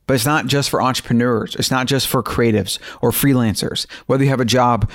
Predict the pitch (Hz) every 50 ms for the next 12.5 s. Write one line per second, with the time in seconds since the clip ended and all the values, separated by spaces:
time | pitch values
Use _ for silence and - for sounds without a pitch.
0 | - - - - - 117 120 113 107 - - 113 - - - 143 131 123 - -
1 | 120 - - - 131 123 120 - 120 110 110 110 104 - - 76 - - - -
2 | - - - - 135 156 170 165 - 175 165 165 147 151 139 139 151 151 - 175
3 | 180 185 180 - - - 143 - - 127 123 117 113 110 - - 147 190 208 233
4 | - - - - - - - 131 123 117 113 - 120 - 117 - - 127 117 117
5 | 117 113 - 120 - - 175 202 175 - - - - - - - - - 123 131
6 | 131 127 120 127 143 147 123 113 - 139 127 - - - - - 143 143 139 139
7 | - - 101 - - - - - - _ _ _ _ _ - - 131 135 156 151
8 | 139 - 156 127 113 127 127 113 110 107 - 110 113 - - _ _ _ _ _
9 | _ _ _ _ - - 127 120 117 - 131 117 160 180 208 208 208 202 185 -
10 | 165 147 127 120 120 120 127 143 143 123 - 113 98 120 120 - - 131 117 110
11 | 104 98 113 107 110 110 110 104 - - - 107 110 - - - 107 107 101 -
12 | - - - - - - - - - -